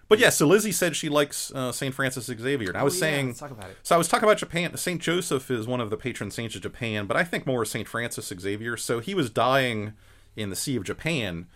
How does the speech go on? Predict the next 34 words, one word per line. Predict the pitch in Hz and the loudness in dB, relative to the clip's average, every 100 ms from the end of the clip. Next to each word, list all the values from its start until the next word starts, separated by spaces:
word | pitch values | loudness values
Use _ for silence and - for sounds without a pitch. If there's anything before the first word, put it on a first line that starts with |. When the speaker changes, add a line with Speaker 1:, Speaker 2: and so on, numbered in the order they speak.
| - - - | -20 -20 -10
Speaker 1:
and | 113 | -8
he | |
kept | 113 123 | -6 -6
saying, | - 113 98 | -2 -4 -4
"Souls, | - 135 151 123 101 | 0 2 4 2 -2
bring | - 110 | -4 -4
me | 120 | -2
more | 113 107 | -2 -2
souls." | - 107 110 92 - - - | -2 -2 -2 -4 -10 -16 -12
Speaker 2:
Like | 127 | -8
he | 127 | -8
wanted | 117 98 | -8 -8
to | |
eat | 123 | -8
'em? | 151 - | -10 -6
Speaker 1:
And, | 110 | -4
uh, | 107 104 | -2 0
no, | 151 151 135 | 4 6 6
no, | 101 | 2
he, | 104 123 | -2 -4
Speaker 2:
No? | 113 107 104 | 0 2 0
Speaker 1:
uh, | 113 - _ - | -4 -16 _ -6
he | 202 | -2
was | 185 | 2
saving | 170 165 156 | 2 2 0
souls. | - 113 120 - - - | -2 -2 -4 -10 -14 -8
Speaker 2:
Uh-huh. | 113 113 117 | -4 -2 -2
Speaker 1:
Um, | 117 113 113 - _ _ _ - - _ | -4 -6 -8 -10 _ _ _ -20 -20 _
he | - 151 | -8 -6
was | 156 143 | -2 -2
one | 123 135 | 0 0
of | |
the | 120 | -2
first, | - 123 120 - - - | -2 -2 -2 -6 -12 -14